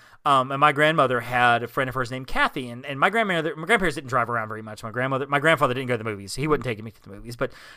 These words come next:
my grandmother didn't drive at all. And so Kathy would take me to the movies. I saw E T this way. I saw Empire Strikes Back this way. I saw,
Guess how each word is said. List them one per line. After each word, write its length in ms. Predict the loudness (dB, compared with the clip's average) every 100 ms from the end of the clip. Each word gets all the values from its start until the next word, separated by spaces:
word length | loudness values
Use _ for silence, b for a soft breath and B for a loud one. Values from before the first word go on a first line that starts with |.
| b
my 140 | 0
grandmother 320 | 6 6 6
didn't 160 | 2 -2
drive 200 | -2 -2
at 80 | 2
all. 300 | 4 4 0
And 120 | -6
so 100 | -6
Kathy 360 | -4 -2 0 -2
would 120 | -4
take 200 | -2 -4
me 80 | -4
to 100 | -6
the 60 | -2
movies. 320 | -4 -4 -8
I 80 | -10
saw 200 | -8 -10
E 120 | -12 -12
T 320 | -4 -2 0
this 200 | -4 -2
way. 340 | -2 0 0
I 80 | -4
saw 160 | -8 -12
Empire 300 | -16 -18 -20
Strikes 260 | -20 -18 -2
Back 260 | 0 0
this 220 | -4 -4
way. 340 | -2 0 0 -2
I 120 | -6
saw, 400 | -6 -4 -4